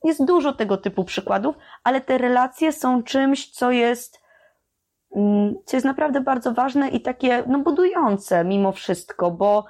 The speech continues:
biznes biznesem, wiadomo, że cyferki w Excelu się muszą zgadzać, raporty raportami, ale fajnie jest mieć świadomość, że, że w swojej pracy jest się też tak, no, nie wiem,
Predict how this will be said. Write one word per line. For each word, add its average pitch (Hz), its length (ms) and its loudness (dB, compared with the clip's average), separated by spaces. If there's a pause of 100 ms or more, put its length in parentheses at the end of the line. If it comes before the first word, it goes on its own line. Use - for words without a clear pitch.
(240)
biznes 294 340 0
biznesem, 214 880 0 (440)
wiadomo, 220 680 0
że 208 180 0
cyferki 220 440 -4
w 196 60 -2
Excelu 208 340 -2
się 214 140 -2
muszą 208 280 0
zgadzać, 175 720 -2
raporty 226 460 -2
raportami, 208 760 -2 (240)
ale 226 160 -4
fajnie 330 300 0
jest 285 140 0
mieć 269 180 0
świadomość, 254 680 -2
że, 226 380 2 (1200)
że 214 100 -2
w 214 80 -10
swojej 302 340 0
pracy 277 600 -2
jest 269 240 0
się 269 160 -4
też 254 420 -4
tak, - 380 -8 (160)
no, 254 100 0
nie 269 160 2
wiem, 196 280 -2